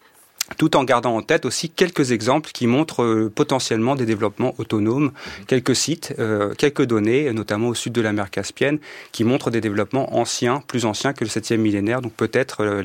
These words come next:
Speaker 1: encore la possibilité à garder en tête d'un développement autonome. Et dans le schéma général, donc Mergar est situé dans, dans, dans le système de la vallée de l'Indus, finalement, du fleuve, du fleuve Indus. Et, euh,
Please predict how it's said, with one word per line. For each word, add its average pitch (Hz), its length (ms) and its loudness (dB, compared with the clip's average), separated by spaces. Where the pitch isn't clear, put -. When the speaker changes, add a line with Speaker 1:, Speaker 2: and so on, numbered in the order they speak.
Speaker 1:
encore 131 300 0
la 113 120 0
possibilité 117 640 -4
à 120 80 -2
garder 104 200 0
en 98 100 -2
tête 127 180 -4
d'un 110 120 -4
développement 104 400 -2
autonome. 101 400 -4
Et 123 40 -4
dans 123 100 2
le 131 40 2
schéma 170 340 4
général, 131 500 2
donc 147 160 -2
Mergar 123 540 2
est 127 80 -2
situé 156 320 0
dans, 113 380 2
dans, 95 220 -2
dans 95 180 -6
le 104 40 -4
système 143 440 2
de 117 80 2
la 107 120 2
vallée 107 220 0
de 101 60 -2
l'Indus, 107 340 0
finalement, 113 500 0
du 107 140 -2
fleuve, 107 400 0
du 104 100 -4
fleuve 104 240 -2
Indus. 110 460 -2
Et, 127 240 4
euh, 110 260 2